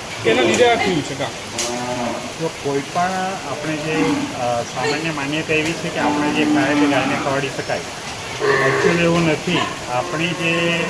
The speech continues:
Speaker 2: પાચન તંત્ર છે એ અલગ છે અને પશુઓનું પાચન તંત્ર છે એ અલગ છે.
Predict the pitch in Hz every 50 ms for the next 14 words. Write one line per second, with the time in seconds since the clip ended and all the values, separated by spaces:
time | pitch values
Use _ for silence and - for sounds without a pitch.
0 | - - - - - - 135 127 123 123 160 160 156 - 151 151 151 160 160 156
1 | - 170 165 156 151 151 156 151 151 156 156 - - - 165 165 165 165 - -
2 | - - - - - - - 127 127 131 139 147 151 151 156 160 156 156 - 156
3 | 139 131 - - 165 160 160 160 - 147 135 170 - 151 147 135 151 147 143 151
4 | 151 147 - 151 156 156 151 135 131 139 135 - - - 107